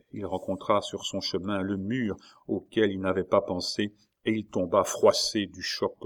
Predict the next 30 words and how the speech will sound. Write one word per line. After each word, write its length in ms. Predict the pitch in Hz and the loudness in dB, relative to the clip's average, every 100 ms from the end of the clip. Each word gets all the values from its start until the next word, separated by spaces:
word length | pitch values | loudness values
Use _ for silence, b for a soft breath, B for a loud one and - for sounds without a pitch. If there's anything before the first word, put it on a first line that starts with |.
| 90 | -8
contre 300 | - 90 - | -8 -8 -6
un 80 | 85 | -4
banc 220 | 87 98 | 0 0
de 100 | 87 | 0
pierre 420 | - - 90 92 - B B | -8 -2 0 0 -4 B B
sur 220 | - 101 | -2 0
lequel 380 | 85 - 98 95 | -2 -4 -4 -2
il 100 | 90 | -2
s'affaissa. 720 | - 92 - 85 - - - _ _ _ - | -2 -2 -4 -8 -6 -8 -10 _ _ _ -16
Ce 240 | - 113 | 0 2
fut 260 | - 92 - | 2 -6 -14
tout. « 160 | - - _ _ _ _ _ _ - | -16 -16 _ _ _ _ _ _ -6
Ah, 260 | 87 82 92 | -2 -2 -4
ils 140 | 90 | -8
l'ont 180 | 95 92 - - | -8 -8 -6 -6
tué », 560 | - 98 107 98 92 | -4 0 2 2 0
murmura-t-il, « 720 | 87 92 95 92 92 - 98 92 | -2 -6 -4 -2 -2 0 -2 -2
c'est 260 | - 95 - | -4 -4 0
abominable. 920 | 92 80 - 92 95 110 104 95 98 B B B B - | 0 2 4 4 2 0 2 0 -4 B B B B 2
Mais 500 | 110 104 95 95 90 | 4 6 4 2 0
c'est 180 | - - | -4 -4
qu'on 240 | - 78 90 | -6 -8 -8
ne 120 | 85 | -10
peut 200 | - 104 | -6 -4
se 160 | - 85 _ | -6 -10 _
défendre 520 | - - - 135 107 98 | 0 0 2 0 0 0
ici, 280 | - 90 | 0 0
rien, 600 | 80 90 107 113 101 92 90 - | 2 4 6 6 4 2 -2 2
pas 240 | 98 85 | 2 2
d'armes. » 680 | 80 - 110 110 104 104 98 | 2 6 8 6 4 0 -2